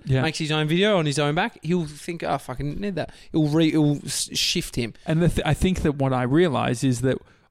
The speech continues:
Speaker 1: we're all coming from a place of privilege.
Speaker 2: Yeah.
Speaker 1: We are, c-, you and I are coming from a place where we were told, "You can fucking do it."
Speaker 2: Mm.
Speaker 1: "T J, you're a rooster. You're a fucking rooster.
Speaker 2: Yeah, man.
Speaker 1: And you can do
Speaker 2: Thanks,
Speaker 1: it."
Speaker 2: mate. Roo!
Speaker 1: You can fucking do it. That's not
Speaker 2: I
Speaker 1: what a
Speaker 2: know.
Speaker 1: rooster sounds like.
Speaker 2: Yeah, I don't know.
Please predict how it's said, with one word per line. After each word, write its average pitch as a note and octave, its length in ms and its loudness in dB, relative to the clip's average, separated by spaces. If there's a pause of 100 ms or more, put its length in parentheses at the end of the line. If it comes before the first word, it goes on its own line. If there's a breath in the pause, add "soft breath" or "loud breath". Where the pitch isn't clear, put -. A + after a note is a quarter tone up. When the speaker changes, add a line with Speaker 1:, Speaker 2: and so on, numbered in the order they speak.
Speaker 1:
we're C#3 260 2
all C#3+ 100 4
coming B2+ 320 0
from B2 180 -4
a A#2 60 -2
place B2 360 -4
of A#2+ 120 -8
privilege. - 680 -4
Speaker 2:
Yeah. A#2 180 -8
Speaker 1:
We D3 220 2
are, F3 120 2
c-, - 140 0
you D#3 200 0
and D3 100 0
I D3+ 360 -2
are C#3 60 -6
coming C#3 320 -2
from C3+ 180 -4
a B2+ 40 -2
place C3+ 560 -2 (280 loud breath)
where C#3 240 2
we D3 140 2
were D3+ 120 4
told, C3 360 0
"You - 80 -4
can F3+ 140 -2
fucking F3+ 320 -2
do A#3+ 160 0
it." - 160 -4 (440)
Speaker 2:
Mm. A2+ 260 -12 (360)
Speaker 1:
"T G#3 220 0
J, C#3+ 160 2
you're E3+ 160 4
a C#3 40 4
rooster. C#3 480 0
You're D3+ 120 -2
a D3 40 -4
fucking D3+ 320 -4
rooster. C3+ 480 2
Speaker 2:
Yeah, B2+ 240 -10
man. A#2 140 -2
Speaker 1:
And C3+ 140 2
you C3 60 0
can C#3 180 0
do D3 80 4
Speaker 2:
Thanks, C#3 140 4
Speaker 1:
it." - 40 -4
Speaker 2:
mate. G#2 140 -2
Roo! D#4+ 480 6
Speaker 1:
You C#3+ 100 4
can D#3+ 160 0
fucking F3 300 0
do F#3+ 140 2
it. - 160 -6
That's - 180 -4
not D#3 80 0
Speaker 2:
I - 40 0
Speaker 1:
what C3+ 100 2
a - 20 4
Speaker 2:
know. C#3 80 2
Speaker 1:
rooster C#3 260 -2
sounds C#3+ 260 -4
like. - 160 -4
Speaker 2:
Yeah, A2 200 -4
I - 20 -2
don't G2+ 120 -4
know. A2 160 -6